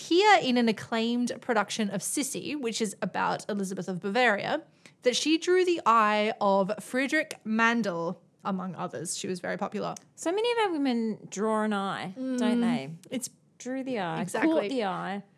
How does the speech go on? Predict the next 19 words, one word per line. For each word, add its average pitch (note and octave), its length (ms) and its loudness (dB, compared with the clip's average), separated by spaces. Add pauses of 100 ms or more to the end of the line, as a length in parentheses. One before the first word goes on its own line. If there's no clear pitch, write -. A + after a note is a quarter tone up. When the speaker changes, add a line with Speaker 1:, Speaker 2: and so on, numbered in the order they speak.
(300)
Speaker 1:
It's D4+ 160 -10
because E4+ 840 2 (120)
up E4+ 180 -4
until G#3+ 280 0
very G3 260 0
recently, G#3 480 -4
Alicia, G#3 380 -2
I A#3 60 2
don't G3+ 180 -4
know G3+ 100 0
if G3 160 -2
you G3+ 60 2
knew A3+ 200 4
this, G#3 260 -2
but - 200 -6
women G#3 260 0
were G#3+ 140 -2
objects. - 760 -6
Speaker 2:
I, A3 120 -6